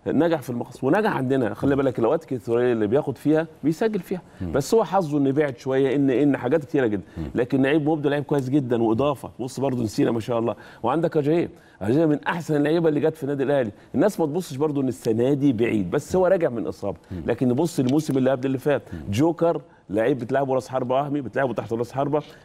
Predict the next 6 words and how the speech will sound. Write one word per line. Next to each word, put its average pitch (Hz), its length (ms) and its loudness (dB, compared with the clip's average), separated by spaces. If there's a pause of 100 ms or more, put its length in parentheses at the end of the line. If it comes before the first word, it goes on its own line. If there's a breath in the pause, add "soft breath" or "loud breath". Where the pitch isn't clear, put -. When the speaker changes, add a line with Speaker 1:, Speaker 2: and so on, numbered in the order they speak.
Speaker 1:
يمين 131 440 4
شمال، 131 600 2 (300)
ماشي 147 320 -2
مبدع 147 580 0 (220 loud breath)
Speaker 2:
مم. 85 60 -14 (240 loud breath)
Speaker 1:
وهايل. 123 640 2